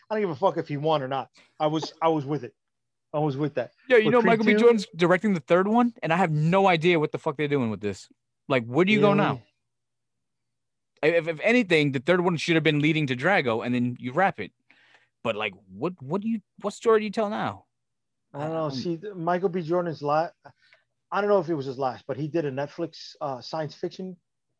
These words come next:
Speaker 1: uh, flick that was either directed or produced by him.
Speaker 2: Okay.
Speaker 1: Um,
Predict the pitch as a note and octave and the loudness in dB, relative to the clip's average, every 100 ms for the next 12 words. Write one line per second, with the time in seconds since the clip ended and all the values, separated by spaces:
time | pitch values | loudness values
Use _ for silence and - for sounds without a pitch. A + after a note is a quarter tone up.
0 | _ _ _ _ - E3 D#3 - - F#3 | _ _ _ _ -4 -2 -2 -4 -4 -2
1 | G3 - _ _ - C#3 C3+ D#3+ C#3 C#3 | -2 -16 _ _ -8 -6 -4 -4 -4 -4
2 | D3+ D#3 D3 - C3 C#3+ D3+ D#3+ C#3+ D#3+ | -4 -4 -10 -10 -10 -10 -8 -8 -8 -10
3 | F3 _ _ _ - G2 G#2+ A2 C#3 C3 | -12 _ _ _ -20 -14 -12 -6 -4 -2
4 | A#2+ A#2 A#2 A2+ A2 | -4 -8 -10 -12 -16